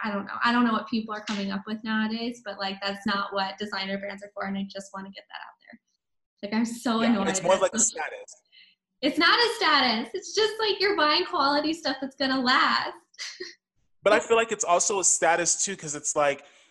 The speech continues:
Speaker 2: you're, yeah, you're buying clothing that p-, that lasts. Yes, the quality is there, but also it's like, and you know this, we've worked at,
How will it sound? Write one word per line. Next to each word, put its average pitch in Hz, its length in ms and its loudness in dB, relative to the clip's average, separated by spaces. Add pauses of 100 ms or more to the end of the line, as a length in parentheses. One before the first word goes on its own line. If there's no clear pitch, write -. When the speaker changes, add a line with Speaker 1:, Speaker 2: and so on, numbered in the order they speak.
(340)
Speaker 2:
you're, 151 480 4 (100)
yeah, 180 120 6
you're 160 180 4
buying 165 600 0 (120)
clothing 156 1040 0 (580)
that 147 240 4
p-, - 140 -16
that 139 220 0
lasts. 135 460 2
Yes, 151 300 0
the - 100 -8
quality 160 500 4
is 120 120 -10 (100)
there, 135 340 2 (360)
but 175 100 2
also 175 380 4
it's - 180 -4
like, 143 420 2 (920)
and 202 120 -2
you 240 120 2
know 151 180 4
this, 107 220 0
we've 202 160 -6
worked 147 180 -2
at, - 140 -6